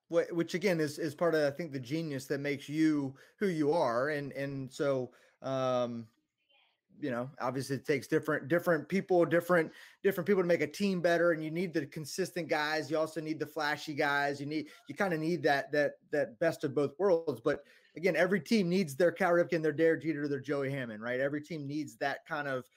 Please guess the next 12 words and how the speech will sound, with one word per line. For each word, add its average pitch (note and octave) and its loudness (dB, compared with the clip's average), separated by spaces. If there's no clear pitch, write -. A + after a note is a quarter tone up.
consistent, E3 -4
constant C#3+ -8
guy C3+ 2
that's, A#2+ -6
that, B2 -2
you D#3+ 2
know D#3+ 6
what, E3 6
er, G3+ 2
all G#3 2
the F#3+ 2
other F#3+ 0